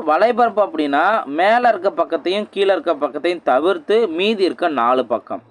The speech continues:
ஓகே, so, அப்போ ஒன், டூ, அஹ், பின்னாடி இருக்க த்ரீ, இந்த சைடுல இருக்கிறது நாலு. ஓகேங்களா? So, அப்போ நாலு பக்கங்களோட பரப்பளவும் நம்ம மல்டிபிள் பண்ணோம் அப்படின்னா, or ஆட் பண்ணோம் அப்படின்னா, நம்மளுக்கு வலைபரப்பு கிடைச்சிரும். அப்போ ஃபோர் ஏ ஸ்கொயர்டு.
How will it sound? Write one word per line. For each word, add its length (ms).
ஓகே, 280
so, 160
அப்போ 160
ஒன், 440
டூ, 240
அஹ், 180
பின்னாடி 340
இருக்க 300
த்ரீ, 40
இந்த 360
சைடுல 180
இருக்கிறது 360
நாலு. 380
ஓகேங்களா? 400
So, 120
அப்போ 140
நாலு 460
பக்கங்களோட 760
பரப்பளவும் 580
நம்ம 460
மல்டிபிள் 360
பண்ணோம் 280
அப்படின்னா, 500
or 140
ஆட் 320
பண்ணோம் 40
அப்படின்னா, 400
நம்மளுக்கு 400
வலைபரப்பு 540
கிடைச்சிரும். 440
அப்போ 180
ஃபோர் 200
ஏ 240
ஸ்கொயர்டு. 220